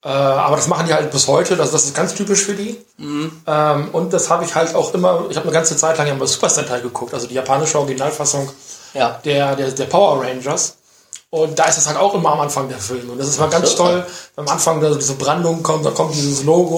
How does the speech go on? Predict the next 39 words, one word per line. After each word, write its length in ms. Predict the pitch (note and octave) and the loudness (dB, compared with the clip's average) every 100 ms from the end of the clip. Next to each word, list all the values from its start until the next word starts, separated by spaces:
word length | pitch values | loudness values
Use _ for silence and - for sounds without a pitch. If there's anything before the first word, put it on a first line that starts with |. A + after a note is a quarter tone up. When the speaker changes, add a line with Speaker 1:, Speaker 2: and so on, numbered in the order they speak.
| E3 | 2
Speaker 1:
und 60 | |
dann 100 | C#3+ | 2
reden 260 | C#3 D#3 - | 2 0 2
alle 160 | F#3 | 4
nur 220 | F#3 F3+ F3 | 4 4 2
noch 60 | |
Japanisch 420 | E3 C#3+ C#3 D#3 - | 0 -2 -2 -2 -2
anderthalb 320 | D3+ C#3+ C#3 | -2 -2 -2
Stunden 260 | - D3 | -4 -4
lang. 240 | C#3 C3+ C#3 - E3 - A3 | -4 -6 -8 -6 -6 -2 0
Ganz 220 | C#3 - | 2 2
toll. 180 | C3+ C3+ | 2 2
Also 200 | C#3+ C3 | 2 0
Speaker 2:
<laughs> 40 | |
Speaker 1:
sowohl 300 | C3 C#3 D3+ | 0 2 4
bei, 260 | D3 C#3 C#3 - - - _ - | 4 2 0 -6 -18 -20 _ -6
bei, 160 | C#3+ | 0
bei 120 | C#3 C3+ | 2 0
Super 240 | C#3+ D#3 | 0 2
Sentai 320 | C#3 C#3+ C#3+ | 2 2 2
als 140 | C#3+ - | 2 0
auch 60 | |
eben 100 | C3+ | 0
bei 80 | C3+ | 0
Kamen 360 | C3+ C#3 C#3 C3 | 0 2 2 2
Rider 260 | B2 B2 | 2 0
ist 120 | C3+ C3+ | 2 2
am 100 | B2+ | 2
Speaker 2:
Ja. 80 | A2+ | 4
Speaker 1:
Anfang 200 | A#2 B2 | 2 0
dann 120 | B2+ | -4
eben 220 | B2+ B2+ | -4 -4
immer 160 | C3+ B2+ | -2 0
dieses 380 | B2 B2+ A#2 - _ _ - _ | 0 0 -2 -4 _ _ -20 _
mit 100 | - | -12
dem 160 | B2+ C3 | -6 0
Wasser 300 | C3 C#3 C3 | 2 2 0
und 140 | B2+ | -2
der, 200 | B2+ B2 | -6 -8